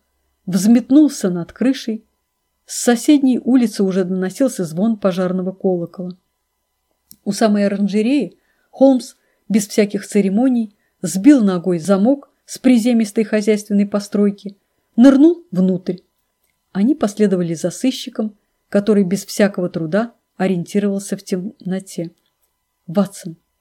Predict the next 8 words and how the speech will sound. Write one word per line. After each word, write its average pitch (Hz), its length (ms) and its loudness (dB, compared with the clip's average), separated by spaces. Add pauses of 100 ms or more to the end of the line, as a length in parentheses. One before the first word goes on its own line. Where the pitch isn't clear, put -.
(480)
помните, 269 440 4
что - 200 0
я 196 160 6
говорил 190 500 0 (280)
о 202 100 0
теории 202 420 4
запасного 202 640 -2
пути?» 214 480 -6